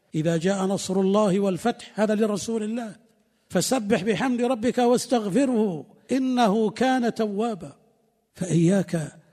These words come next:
أن تظن بنفسك الظنون وتعجب بنفسك، إياك أن يكون في قلبك هذا. إذا أردت المحاسبة يجب أن تعرف نفسك قدرها وتقصيرك في عبادتك لربك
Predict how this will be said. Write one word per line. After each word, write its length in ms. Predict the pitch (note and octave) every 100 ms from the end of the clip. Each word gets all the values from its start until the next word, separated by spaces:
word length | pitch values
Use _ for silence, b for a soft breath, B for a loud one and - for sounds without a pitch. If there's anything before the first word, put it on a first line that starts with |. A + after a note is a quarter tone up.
| b _
أن 160 | E3 D3
تظن 440 | C#3+ C3 D#3+ C3+
بنفسك 500 | C3 B2+ C3+ - -
الظنون 460 | - - - - - _ _ _ _ _ _
وتعجب 580 | D3+ - G3 B2+ C3 B2
بنفسك، 720 | C3 D3 - - _ _ _ _ _ _ -
إياك 680 | D#3+ D#3 A3 A#3 F3 - - b b b E3+
أن 80 |
يكون 480 | E3 D3+ C#3+ F3 D3+
في 120 | B2+
قلبك 480 | C3+ D3+ C3+ C3 -
هذا. 320 | - - - b b F3
إذا 200 | F3 G3+
أردت 200 | A3 A3+
المحاسبة 640 | G3 E3+ B3 C4+ C4+ A#3+ - _ _ _ _ _ -
يجب 260 | D#3 F#3+
أن 220 | E3 D3 -
تعرف 680 | F3+ F3 F3 C#3+ D3 D#3
نفسك 540 | D3+ C#3+ - - E3 D#3
قدرها 680 | - C#3 A2 A2+ G#2+ - _ _ _ _ _ _ -
وتقصيرك 840 | D#3 F3 - - E3+ C#3+ C#3 D3+
في 260 | - D3 C#3
عبادتك 560 | C#3+ C#3 C3 D#3 -
لربك 560 | - - _ _ _